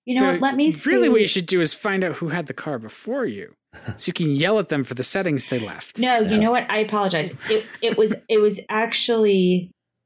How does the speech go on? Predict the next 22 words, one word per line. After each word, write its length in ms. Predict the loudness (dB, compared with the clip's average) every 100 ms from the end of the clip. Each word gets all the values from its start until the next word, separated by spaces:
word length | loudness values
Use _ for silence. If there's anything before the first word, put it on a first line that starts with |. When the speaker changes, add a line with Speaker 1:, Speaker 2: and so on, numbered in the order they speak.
| _ _ -4
Speaker 1:
the 260 | -2 0 -2
Audi 600 | 0 0 0 -2 -4 -8 _ _
that 360 | -2 -2 -2 -4
had 520 | -4 -2 0 -2 -4 -8 -6
a 100 | -4
really 600 | 0 0 2 2 2 0
dim 560 | 0 0 0 0 -2 -6 _ -4
backup 380 | -4 -4 -6 -6
camera, 520 | -8 -6 -6 -8 -8 _ -20 -20 -4
and 120 | -2
Speaker 2:
Huh. 120 | 0 0
Speaker 1:
the 60 |
Volvo 680 | 0 2 0 0 0 2 0
had 220 | 0 -2
a 80 | -2
really 520 | 0 0 2 0 -2 -2
bright 340 | 0 0 -2
one, 460 | -6 -6 -6 -10 -12 _ _ _
'cause 160 | -2 0
I 120 | -2
took 280 | 0 -2 -2
pictures 760 | -4 -2 0 -2 -2 -2 -4